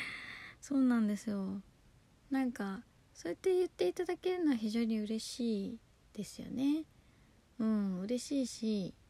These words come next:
頑張ろうと思うし、あの、またね、その十二分間、楽しい時間にして、したいなと思ってますんで。だって九十五回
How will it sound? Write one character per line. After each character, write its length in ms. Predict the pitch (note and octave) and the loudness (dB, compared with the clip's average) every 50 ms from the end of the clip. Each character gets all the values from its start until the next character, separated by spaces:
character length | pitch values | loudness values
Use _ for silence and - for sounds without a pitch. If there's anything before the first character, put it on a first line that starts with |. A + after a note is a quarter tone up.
| - - | -12 -6
頑 180 | G3+ G3+ G#3 | -4 -2 -2
張 100 | A3 A3+ | -2 0
ろ 160 | A#3+ C4+ D4 | 2 2 2
う 60 | D4+ B3 | 2 0
と 160 | - - F#3+ | -2 -4 -4
思 240 | F3+ F3+ F3 F3+ F3+ | -2 -2 -4 -4 -6
う 80 | F#3 | -6
し、 320 | - - F#3 - - - - - - _ _ - - - - | -8 -6 -6 -4 -4 -6 -8 -14 -20 _ _ -20 -20 -14 -12
あ 60 | - | -10
の、 80 | - - - - - F#3+ G3+ | -10 -10 -10 -10 -12 -10 -10
ま 140 | - F3 F#3+ | -10 -10 -8
た 140 | - F#3+ G3+ | -8 -4 -2
ね、 180 | A3+ B3+ C#4 | 0 0 2
そ 100 | C4+ B3+ | 2 0
の 120 | G#3+ G3 F#3 | 0 0 0
十 180 | F3+ F#3+ G3+ | 0 0 0
二 80 | G3+ G3+ | 0 0
分 160 | G#3 A3 G3+ | 0 0 -2
間、 260 | F#3+ - E3+ D#3 E3+ - _ - - | -2 -6 -8 -8 -10 -12 _ -10 -6
楽 220 | G3+ G3+ G#3+ A#3 | -2 0 0 0
し 340 | A#3 - - D#4 D#4+ D#4 D4 | 0 -2 -2 -2 0 0 0
い 80 | - - - - - - - - - - - - | -2 -6 -12 -20 -20 -20 -20 -20 -20 -20 -10 -4
時 140 | G3+ G3+ | -4 -4
間 300 | G3 - G3 F#3 F#3 F3+ | -2 -2 -2 -2 0 -2
に 200 | F3 F3 F3 F3 | -2 -2 -4 -4
し 100 | F3 - | -6 -8
て、 320 | - - F#3 F#3+ F#3 F#3 F#3 - - - - - - - - _ - - - - - | -6 -4 -4 -4 -4 -4 -6 -8 -14 -20 -20 -20 -20 -20 -20 _ -20 -20 -20 -14 -12
し 100 | - - | -10 -6
た 160 | - G#3 G3+ | -4 -2 -2
い 80 | G3 F3+ | -2 -2
な 220 | F3 F3+ F3+ F3+ | -2 -2 -4 -6
と 160 | - - - | -6 -8 -10
思 320 | G3+ A3+ - F3+ F3+ F3+ F3+ | -8 -6 -4 -2 -2 -2 -4
っ 20 | |
て 180 | - - - D#3+ | -6 -8 -10 -8
ま 200 | D#3 D3+ D#3 E3 | -8 -8 -10 -10
す 140 | - - | -10 -8
ん 180 | D3+ D#3 D#3+ E3 | -8 -8 -8 -8
で。 240 | F3 E3+ E3+ F3 - - - - - - - - - - - - - - - - - - - - - - - - - - - - - - | -8 -8 -8 -10 -12 -16 -20 -20 -20 -20 -20 -20 -20 -20 -20 -20 -20 -20 -20 -20 -20 -20 -20 -20 -20 -20 -20 -20 -20 -20 -20 -20 -20 -8
だ 140 | - G3 F3+ | -4 -4 -4
っ 60 | F3 - | -4 -6
て 120 | - - E3 | -8 -10 -10
九 300 | - - - G4+ G#4 F4+ | -6 0 2 2 4 4
十 220 | B3+ G#3+ G#3+ G3+ | 2 0 -2 -2
五 160 | F3+ D#3+ F3+ | -2 -4 -6
回 200 | - - C#4 E4 | -6 -4 -2 -2